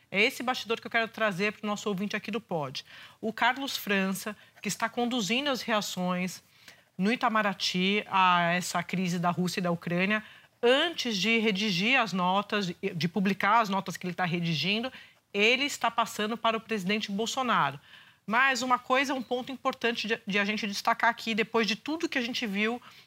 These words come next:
na semana passada, o Bolsonaro indo pra Rússia,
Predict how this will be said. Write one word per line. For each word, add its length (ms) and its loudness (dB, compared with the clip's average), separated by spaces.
na 140 0
semana 320 -2
passada, 640 4
o 20 -4
Bolsonaro 540 0
indo 160 -2
pra 160 0
Rússia, 720 -2